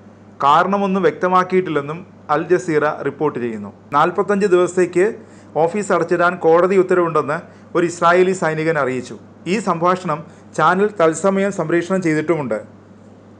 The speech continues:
"എല്ലാ ക്യാമറകളും എടുത്ത് ഈ നിമിഷം ഓഫീസ് ഇടൂ" എന്നാണ് ഒരു സൈനികൻ അറബിയിൽ പറയുന്നത്. രാജ്യത്തിനകത്ത് പ്രവർത്തിക്കുന്നതിൽ നിന്ന് അൽ ജസീറയെ നിരോധിച്ച് മാസങ്ങൾക്ക് ശേഷമാണ് ഇപ്പോൾ റെയ്ഡ്.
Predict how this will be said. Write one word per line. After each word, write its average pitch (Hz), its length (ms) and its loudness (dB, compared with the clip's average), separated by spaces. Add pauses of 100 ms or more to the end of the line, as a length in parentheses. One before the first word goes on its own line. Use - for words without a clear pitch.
(120)
"എല്ലാ 190 280 2
ക്യാമറകളും 196 720 2
എടുത്ത് 165 380 0
ഈ 170 220 -4
നിമിഷം 196 480 -2
ഓഫീസ് 190 440 -2
ഇടൂ" 185 260 6
എന്നാണ് 160 420 0 (100)
ഒരു 165 140 2
സൈനികൻ 165 580 -2
അറബിയിൽ 156 420 2
പറയുന്നത്. 135 480 -2 (440)
രാജ്യത്തിനകത്ത് 202 600 2
പ്രവർത്തിക്കുന്നതിൽ 190 720 2
നിന്ന് 170 580 -4
അൽ 165 100 0
ജസീറയെ 185 520 4
നിരോധിച്ച് 165 640 0 (140)
മാസങ്ങൾക്ക് 185 560 -2
ശേഷമാണ് 165 500 -2
ഇപ്പോൾ 143 260 -4
റെയ്ഡ്. 123 260 -2